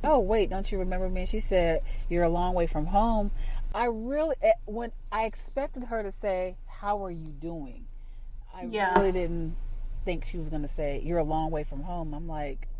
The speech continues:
Speaker 1: "That's it?"
Speaker 2: It was a very, just, it, it, I looked at it this way.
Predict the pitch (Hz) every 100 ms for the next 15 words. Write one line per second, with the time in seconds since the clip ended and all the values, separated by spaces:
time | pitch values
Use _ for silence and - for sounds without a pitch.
0 | - - - - 131 127 147 165 196 -
1 | - - - - - - - - - -
2 | - - - - - - - - - -
3 | 320 - 453 427 403 240 202 208 220 233
4 | 233 240 226 220 202 - - - - -
5 | - 208 214 214 - - - - - -
6 | - - - - - - - - - -
7 | - - - 233 285 - - - - -
8 | - - - - - - - - - -
9 | - - - - - 269 320 349 330 262
10 | 208 196 196 202 185 185